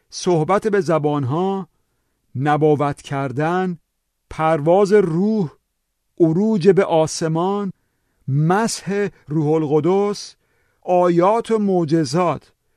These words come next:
خلاصه همه گونه دروغ و فریب و نیرنگ رو به اشتباه به روح القدس نسبت می‌دن.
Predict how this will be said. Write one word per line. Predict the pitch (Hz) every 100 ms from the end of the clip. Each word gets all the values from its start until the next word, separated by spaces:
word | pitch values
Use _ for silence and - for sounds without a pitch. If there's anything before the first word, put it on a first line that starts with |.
| _ _ -
خلاصه | - 190 196 196 214 202 123 _ _ _ _
همه | 180 208 254 233
گونه | 214 185 156
دروغ | 113 151 180 233 220 139
و | 151
فریب | - - 170 175 214 190
و | - 156
نیرنگ | 151 160 165 165 202 202
رو | 151 147 151 - _
به | 127 143 175 185
اشتباه | - - 170 175 208
به | 196 185
روح | 170 160
القدس | 156 147 151 185 -
نسبت | 151 139 - 143 139
می‌دن. | 110 -